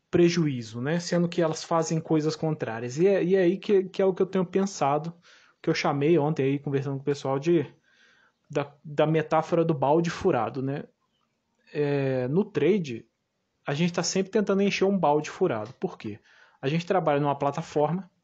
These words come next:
e essa plataforma cobra uma comissão. No caso da Betfair é seis por cento, no meu caso é um pouco menos aí, seis, é, quem tá entrando é seis vírgula quarenta e cinco, né? E o meu é seis vírgula um por cento.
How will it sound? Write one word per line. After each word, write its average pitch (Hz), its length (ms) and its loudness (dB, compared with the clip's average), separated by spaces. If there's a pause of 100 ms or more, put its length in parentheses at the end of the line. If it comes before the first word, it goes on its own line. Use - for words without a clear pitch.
(300)
e 165 60 2
essa 160 160 -4
plataforma 165 520 -2
cobra 156 360 0
uma 160 80 0
comissão. 160 520 0 (800)
No 135 160 -2
caso 135 240 -2
da 139 80 -2
Betfair 151 460 0
é 196 40 2
seis 175 320 0
por - 200 -2
cento, 190 220 0
no 190 60 2
meu 175 160 4
caso 160 280 2
é - 20 0
um 180 80 -2
pouco 185 220 0
menos 135 360 -2
aí, 110 140 -8
seis, - 720 -4 (220)
é, 127 540 -6 (440)
quem 143 160 -4
tá 147 140 -2
entrando 147 340 0
é 170 60 2
seis 165 340 2
vírgula 156 340 2
quarenta 143 320 -2
e 127 40 0
cinco, 147 420 -4
né? 147 260 -4
E 120 320 -8
o 131 120 -8
meu 139 220 0
é 160 60 2
seis 147 460 -2
vírgula 139 380 0
um 117 180 -4
por 123 200 -10
cento. - 360 -18